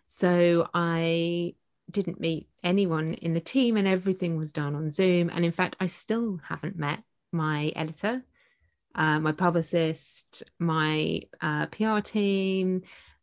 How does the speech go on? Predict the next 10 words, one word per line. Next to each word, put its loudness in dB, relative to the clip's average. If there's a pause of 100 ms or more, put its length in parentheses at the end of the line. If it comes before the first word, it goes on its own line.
(440)
I've 0
not -2
met -4
anyone 0
from, -4
at -8
all 2
from -4
Hodder -4
Studio -4